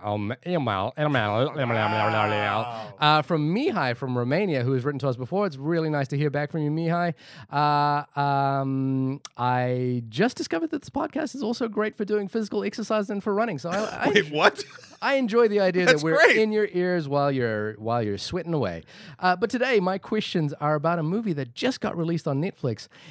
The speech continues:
Speaker 1: and I'm talking about The Wandering Earth.
Speaker 2: Oh,
Speaker 1: I'm
Speaker 2: yeah.
Speaker 1: curious if any of you have watched, and what do you think about it?"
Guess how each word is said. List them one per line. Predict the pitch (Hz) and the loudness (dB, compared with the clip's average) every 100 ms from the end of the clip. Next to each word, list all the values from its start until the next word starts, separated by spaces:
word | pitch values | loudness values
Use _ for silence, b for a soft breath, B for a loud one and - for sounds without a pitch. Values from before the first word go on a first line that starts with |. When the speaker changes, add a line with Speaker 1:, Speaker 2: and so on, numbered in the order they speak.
| 110 - | -20 -6
Speaker 1:
and | 120 127 123 139 | -2 -2 -4 -4
I'm | 339 | -6
talking | 294 131 120 | -4 -4 -2
about | 117 95 - - | -4 -4 -6 -4
The | 117 | -4
Wandering | 92 95 98 117 135 | -4 -6 -4 -4 -2
Earth. | 180 185 - 117 | -2 -4 -6 -12
Speaker 2:
Oh, | 110 180 | -2 2
Speaker 1:
I'm | 196 | 2
Speaker 2:
yeah. | 104 95 127 | 2 -2 0
Speaker 1:
curious | - 285 156 - | 2 0 -2 -2
if | 135 - | -8 -4
any | 202 262 | -2 -2
of | 208 | 0
you | 202 | -2
have | 135 | -2
watched, | 139 202 - | -4 -4 -4
and | 139 | -2
what | 123 127 | -2 -4
do | 190 | -10
you | |
think | 269 - 480 440 | -10 -6 -4 -2
about | 165 | -2
it?" | 104 | -2